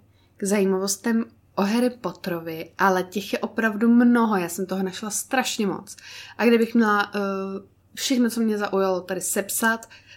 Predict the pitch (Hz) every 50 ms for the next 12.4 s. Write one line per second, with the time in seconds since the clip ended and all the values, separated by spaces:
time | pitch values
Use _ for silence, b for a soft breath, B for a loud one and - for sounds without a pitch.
0 | B _ - 220 208 190 190 190 - - - 196 190 190 190 185 190 196 196 202
1 | 196 196 190 190 208 - 190 190 - 202 190 190 196 185 185 190 180 180 180 175
2 | 175 175 185 180 180 175 170 165 170 170 170 - - 180 - - _ - 180 175
3 | 170 170 170 - - - 185 160 156 156 165 196 233 277 311 - - _ _ -
4 | _ _ - - - - 269 240 240 240 233 226 226 214 - - - 214 202 196
5 | 196 190 190 185 185 185 185 185 208 226 208 208 208 202 196 185 190 190 185 185
6 | 185 180 180 180 175 170 185 202 202 190 190 190 - - - 196 190 190 190 190
7 | - - - - - 208 190 185 185 180 180 180 185 185 - - _ _ - -
8 | - - - 214 202 202 185 190 190 190 190 196 190 185 185 185 180 185 185 -
9 | - 202 190 - - 190 190 180 180 175 185 180 175 175 - _ _ _ _ -
10 | - - 190 175 160 165 - - 233 220 202 190 175 175 - 175 - - - 170
11 | 160 165 170 170 180 254 247 247 - 202 190 180 170 165 - - 175 B B B
12 | B B - 214 208 - - -